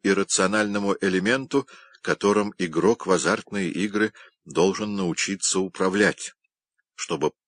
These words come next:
повелевать ему, как маг умеет повелевать духом. Перед духами игры Брюсов пасовал. Её мистика была ему недоступна, как всякая мистика. В его игре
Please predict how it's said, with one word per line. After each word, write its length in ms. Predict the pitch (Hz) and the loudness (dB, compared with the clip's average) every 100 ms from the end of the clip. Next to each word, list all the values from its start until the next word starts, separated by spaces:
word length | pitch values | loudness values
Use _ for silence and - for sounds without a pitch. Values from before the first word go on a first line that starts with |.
| _ | _
повелевать 640 | - 71 71 69 180 208 - | -4 -2 -2 0 0 0 -4
ему, 300 | 120 139 - - - _ _ | -6 -8 -10 -20 -20 _ _
как 280 | - 71 - | -6 -6 -8
маг 460 | - 69 87 104 - | -8 0 0 -2 -6
умеет 560 | 104 80 71 80 87 - | -6 -4 -2 -2 -2 -4
повелевать 760 | - 78 71 65 71 71 - _ _ _ _ | -4 -2 -2 0 -2 -4 -10 _ _ _ _
духом. 560 | 64 82 - - - _ _ _ _ _ _ _ _ - - - - - _ | -4 -2 -2 -8 -16 _ _ _ _ _ _ _ _ -20 -20 -20 -20 -20 _
Перед 300 | 113 131 113 | 4 4 6
духами 460 | 165 180 170 156 | 4 4 4 4
игры 480 | 151 135 117 123 175 | 4 2 4 6 6
Брюсов 600 | 123 113 160 - 156 - | 6 4 4 4 0 -2
пасовал. 680 | - 139 - 147 98 82 82 - _ - _ _ | -2 0 4 4 6 4 2 -4 _ -20 _ _
Её 420 | 80 98 104 110 | 0 4 6 6
мистика 540 | 113 165 - - - 98 | 6 2 2 -2 -2 2
была 320 | 90 95 131 | 4 4 4
ему 260 | 123 113 | 2 0
недоступна, 800 | 127 123 - - - 98 85 95 | -2 2 2 2 0 -2 -2 -4
как 220 | 92 98 | 0 0
всякая 580 | - - 87 82 92 87 | 0 0 0 0 0 0
мистика. 640 | 85 85 - 90 - 90 82 _ _ _ _ _ - _ | 0 -4 -4 -6 -2 -4 -4 _ _ _ _ _ -20 _
В 80 | 82 | -2
его 340 | 104 127 135 | 4 6 6
игре 400 | 123 131 165 160 | 6 4 4 2